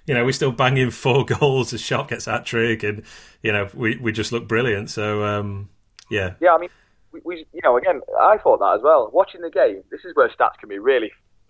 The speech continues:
Speaker 2: stupidly fun. That sounds nerdy, I know, but, uh, watching the game, I thought, "Oh, wow, that was clinical." We, you know, I thought Wigan, there's an argument to say that was quite a balanced game. I don't think you could say they were better, but you couldn't really say we were better on the balance of play.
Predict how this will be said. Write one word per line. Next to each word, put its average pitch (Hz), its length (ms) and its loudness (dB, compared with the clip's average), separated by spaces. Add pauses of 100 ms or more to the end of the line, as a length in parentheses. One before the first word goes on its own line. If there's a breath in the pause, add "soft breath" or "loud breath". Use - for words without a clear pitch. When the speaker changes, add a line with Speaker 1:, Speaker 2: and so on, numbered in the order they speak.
(140)
Speaker 2:
stupidly 127 340 -6 (100)
fun. 101 220 4
That 110 180 4
sounds 104 220 2
nerdy, 107 340 2
I 95 40 4
know, 107 200 4
but, 98 180 -4 (920)
uh, 143 100 4
watching 185 280 2
the 175 60 -2
game, 127 220 4
I 131 120 4
thought, 117 400 4 (320)
"Oh, 165 180 6
wow, 156 300 4
that 127 120 4
was 120 180 -8
clinical." 117 380 -4
We, 165 100 -4 (200)
you 135 80 -4
know, 143 140 6
I 165 160 6
thought 127 200 4
Wigan, 120 420 -2 (120)
there's 143 120 -8
an 127 60 0
argument 120 440 2
to 113 60 -20
say 120 120 4
that 117 100 6
was 120 100 -2
quite 127 200 4
a - 40 -2
balanced 143 360 0
game. 180 260 -2
I 107 200 -2
don't 147 160 4
think 120 80 -10
you 113 80 -14
could 117 100 -8
say 117 140 4
they 110 120 4
were 98 120 2
better, 135 340 6
but 123 80 -10 (180)
you - 100 -20
couldn't 156 180 0
really 113 180 4
say 120 120 4
we 180 140 0
were 127 120 4
better 104 240 4
on 101 60 0
the 101 60 2
balance 113 320 4
of - 80 -20
play. 101 280 2